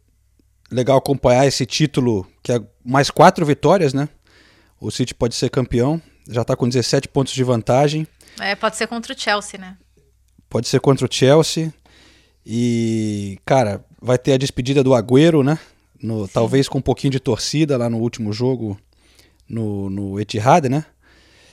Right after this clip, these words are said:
Speaker 1: E realmente é, é daqueles momentos que você tem que parar e, e pensar assim, que você tá vendo uma coisa especial, né? E apreciar esse Manchester City.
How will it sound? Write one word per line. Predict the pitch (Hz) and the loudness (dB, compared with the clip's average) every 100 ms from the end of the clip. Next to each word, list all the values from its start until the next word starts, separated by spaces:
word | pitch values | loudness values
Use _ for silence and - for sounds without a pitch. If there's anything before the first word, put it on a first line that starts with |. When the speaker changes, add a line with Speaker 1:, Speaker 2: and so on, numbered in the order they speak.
| _ _ _ - | _ _ _ -16
Speaker 1:
E | 143 113 113 113 107 104 101 - - | -8 -4 -2 -2 -2 -4 -8 -12 -10
realmente | 110 139 131 139 - 151 139 | 0 2 2 0 -2 0 0
é, | 117 123 - _ | -2 -6 -12 _
é | 123 131 131 | -6 -6 -2
daqueles | 131 170 143 | -2 0 0
momentos | 147 139 147 - | 2 2 0 -4
que | 151 | -2
você | 147 - | 0 0
tem | 139 147 | -2 -2
que | 139 | -6
parar | - 131 123 135 | -2 0 2 2
e, | 143 123 | 0 -4
e | |
pensar | 123 143 127 - | -6 -6 -4 -4
assim, | 131 - 139 131 113 | -4 -4 -6 -6 -6
que | |
você | - | -6
tá | 127 | -4
vendo | 127 135 | -2 -2
uma | 131 | -2
coisa | 143 131 | -2 -2
especial, | - 139 - 135 110 92 | -4 -4 0 0 0 -2
né? | 101 - _ _ _ _ _ _ | -6 -12 _ _ _ _ _ _
E | 107 | -6
apreciar | 117 135 127 - 131 117 131 147 _ _ _ _ _ _ _ _ | -4 -2 -2 0 2 2 2 0 _ _ _ _ _ _ _ _
esse | - 120 131 | -10 -6 -4
Manchester | 123 120 - 135 | -4 -6 -6 -6
City. | - 101 92 - | -6 -12 -14 -20